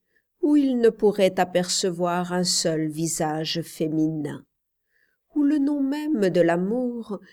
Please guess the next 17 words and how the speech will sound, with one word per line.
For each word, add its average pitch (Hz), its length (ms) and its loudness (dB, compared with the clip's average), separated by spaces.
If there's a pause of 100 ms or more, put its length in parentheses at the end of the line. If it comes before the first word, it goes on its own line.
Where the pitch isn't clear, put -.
(200)
ne 277 140 0
pourrait 277 420 -4
frapper 185 520 -4
ses 175 340 -2
oreilles. 143 960 -6 (1500)
Dans 143 280 -8
cette 160 400 -4
vue, 196 440 -2 (440)
il 294 160 0
fit - 220 -6
construire, 214 920 -2 (240)
sur - 320 -2
la 147 140 0
colline 175 680 0
qui 175 160 -4
domine 180 640 0
l'Alhambra, 185 720 0